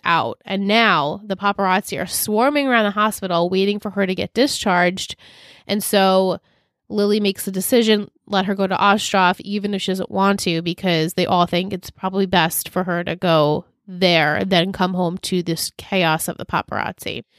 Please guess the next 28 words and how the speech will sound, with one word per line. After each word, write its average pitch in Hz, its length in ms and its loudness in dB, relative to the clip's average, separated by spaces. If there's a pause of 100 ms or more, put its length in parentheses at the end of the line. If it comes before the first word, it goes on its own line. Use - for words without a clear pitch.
So - 160 2
later 254 260 4
on, 214 280 4
Serena 214 480 0
is 190 240 -2
recovering 185 560 -4
in 180 140 -6
her 180 160 -8
Ostroff 180 680 -2
room, 175 480 -4
and 175 220 -6
she's - 220 -6
really 208 180 4
pissed, 185 420 0
and 202 120 0
she - 100 -6
feels 202 260 0
betrayed, 208 520 0
as 190 200 2
we 185 120 -2
all 185 260 2
would, 185 300 0
and 190 180 -6
her 180 80 -6
family 180 420 -2
sent 160 300 -6
her 175 140 -4
there. 180 400 0